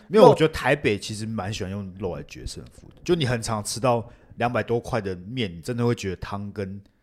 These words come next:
Speaker 1: 那个面真的没怎样，但它就靠那一块肉来决胜负。
Speaker 2: 因为，因为肉这件事情，它就没有什么功夫，那牛又不是你养，你只是找一家他妈比较贵的供应商，买个比较好部位扔进去，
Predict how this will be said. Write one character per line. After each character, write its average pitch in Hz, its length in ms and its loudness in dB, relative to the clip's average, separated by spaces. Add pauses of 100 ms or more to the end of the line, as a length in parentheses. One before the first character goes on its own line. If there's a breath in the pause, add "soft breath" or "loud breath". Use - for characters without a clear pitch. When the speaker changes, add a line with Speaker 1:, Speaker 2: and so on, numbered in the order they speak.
(180 soft breath)
Speaker 1:
那 107 60 -10
个 98 60 -6
面 107 240 -6
真 87 120 -12
的 98 80 -8
没 85 180 -10
怎 76 220 -14
样， 78 240 -12
但 107 100 -4
它 107 60 -4
就 117 100 -4
靠 - 220 -6
那 101 100 -6
一 98 60 -6
块 101 180 -6
肉 95 160 -8
来 76 120 -10
决 - 260 -18
胜 - 160 -14
负。 - 80 -8
Speaker 2:
因 269 40 -2
为， 247 60 -6
因 240 240 -6
为 247 80 0
肉 233 200 6
这 214 40 2
件 226 80 -2
事 220 140 -10
情， 165 100 -6
它 170 80 -4
就 185 80 -4
没 170 100 -2
有 165 60 0
什 147 100 -4
么 107 80 -6
功 123 300 -6
夫， 131 240 -10
那 160 120 -4
牛 139 180 -2
又 151 80 -2
不 143 100 -10
是 139 100 -10
你 131 220 -6
养， 127 160 -10 (140)
你 139 120 -10
只 143 160 -14
是 131 100 -10
找 107 220 -10
一 104 40 -12
家 120 100 -8
他 131 140 -6
妈 131 100 -4
比 120 60 -8
较 120 100 -6
贵 117 220 -2
的 107 80 -14
供 104 180 -8
应 110 100 -8
商， 101 220 -10
买 95 140 -12
个 101 80 -16
比 101 100 -18
较 113 80 -8
好 - 180 -14
部 110 300 -12
位 104 160 -6
扔 110 260 -10
进 107 160 -10
去， 104 240 -14